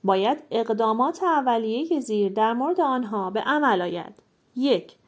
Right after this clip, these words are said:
بازرسی ظاهری لوله ها از نظر آلودگی به چربی ها.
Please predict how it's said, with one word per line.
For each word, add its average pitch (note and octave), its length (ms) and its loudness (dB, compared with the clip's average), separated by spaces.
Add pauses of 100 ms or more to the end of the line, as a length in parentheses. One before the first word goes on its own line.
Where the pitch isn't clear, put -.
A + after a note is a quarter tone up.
(360)
بازرسی G3+ 840 0
ظاهری A#3 640 0
لوله C4 260 -2
ها A3 220 0
از G#3+ 180 -2
نظر A3+ 320 0
آلودگی G#3+ 560 0
به G3+ 120 0
چربی E3 400 -8
ها. F3+ 300 -6